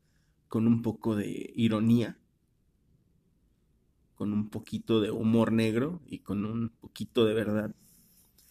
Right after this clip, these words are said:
También debes de saber que deseo que nunca te pase y que, pues, a mí también nunca me pase. Dado las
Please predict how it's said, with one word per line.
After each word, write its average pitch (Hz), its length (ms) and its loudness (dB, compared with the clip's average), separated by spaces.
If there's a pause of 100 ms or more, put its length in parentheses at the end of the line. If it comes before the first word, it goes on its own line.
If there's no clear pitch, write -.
(640)
También 117 300 4
debes 127 180 4
de 113 100 0
saber 110 520 -4 (580)
que 104 220 -2
deseo 110 440 -2
que 104 100 -4
nunca 110 260 -2
te - 100 -8
pase - 400 -6 (1200)
y 180 120 -8
que, 180 120 -4
pues, 113 240 -6
a 104 60 -6
mí 113 100 -2
también 117 580 -2 (240)
nunca 113 300 -2
me 107 160 -4
pase. 107 400 -8 (1160)
Dado 123 400 2
las - 760 -6